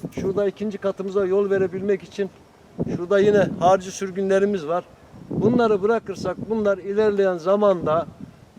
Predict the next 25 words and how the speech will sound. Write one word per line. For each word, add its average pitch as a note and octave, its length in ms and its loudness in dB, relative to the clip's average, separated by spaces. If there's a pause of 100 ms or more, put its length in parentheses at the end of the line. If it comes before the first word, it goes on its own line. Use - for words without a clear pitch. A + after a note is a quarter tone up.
direkt A3+ 240 2
şu G3+ 120 0
ana G#3 140 0
taşıyıcıların G3+ 680 0
üzerine G3+ 400 2
doğru F#3+ 260 2
basacak. E3+ 400 -4 (840)
Birinci A3+ 300 -2
katla A3 360 2
ikinci G#3+ 300 -2
katımız G#3 420 -2
arasında G3+ 480 2
en A#3 120 4
az A#3+ 280 6
iki B3+ 220 -4
metre A#3 300 4
mesafe G#3+ 520 4
bırakmamız F#3+ 520 2
gerekiyor. D3 500 -6
Bunu A3 140 2
unutmayacağız. F#3+ 640 0 (560)
Ondan A#3+ 340 6
sonra A#3 200 6
yapacağımız G#3+ 580 6
işlem A3 420 0